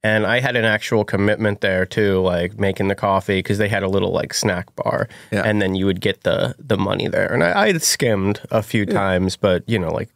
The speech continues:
Speaker 1: twenty bucks here,
Speaker 2: Yeah.
Speaker 1: twenty bucks there. Never made official amends to, to that place, but I
Speaker 2: Oh, you
Speaker 1: definitely
Speaker 2: should get on
Speaker 1: No,
Speaker 2: that.
Speaker 1: it's good 'cause I'm, I'm, I'm doing my steps right now, and I'm almost, uh, well, I, I'm actually doing traditions now, but I will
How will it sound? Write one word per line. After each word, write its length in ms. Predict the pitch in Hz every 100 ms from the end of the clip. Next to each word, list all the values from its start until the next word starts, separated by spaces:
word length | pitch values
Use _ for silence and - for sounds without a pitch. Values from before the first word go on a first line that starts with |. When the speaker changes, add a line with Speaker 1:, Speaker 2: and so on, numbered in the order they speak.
| _ _ -
Speaker 1:
twenty 280 | - 95 95
bucks 320 | 92 87 -
here, 220 | 95 90
Speaker 2:
Yeah. 120 | 113
Speaker 1:
twenty 260 | - 107 107
bucks 300 | - - -
there. 240 | - - - - _ _ -
Never 200 | 135 127
made 220 | 120 117
official 400 | 101 107 - 98
amends 380 | 95 92 90 95
to, 440 | - 90 87 82 -
to 100 | -
that 220 | 90 82
place, 320 | - - - -
but 240 | 90 82
I 60 | 87
Speaker 2:
Oh, 60 |
you 60 | 85 127 165
Speaker 1:
definitely 260 | 95 95
Speaker 2:
should 120 | 110
get 100 | 120 147
on 160 | 175
Speaker 1:
No, 140 | 156 170
Speaker 2:
that. 60 |
Speaker 1:
it's 100 | 156
good 180 | 175 170
'cause 80 | 147
I'm, 120 | 135 123 127
I'm, 80 | 120
I'm 140 | 123
doing 260 | 127 131 127
my 120 | 117
steps 420 | - 127 123 -
right 200 | 110 104
now, 300 | 104 117 113
and 100 | 104
I'm 120 | 107
almost, 520 | 107 107 107 110 - 107
uh, 160 | 98 101
well, 100 | 131
I, 180 | 180 156
I'm 120 | 160
actually 280 | 156 - 135
doing 200 | 123 113
traditions 480 | 107 98 - - -
now, 140 | 120
but 100 | 113
I 100 | 113
will 240 | - -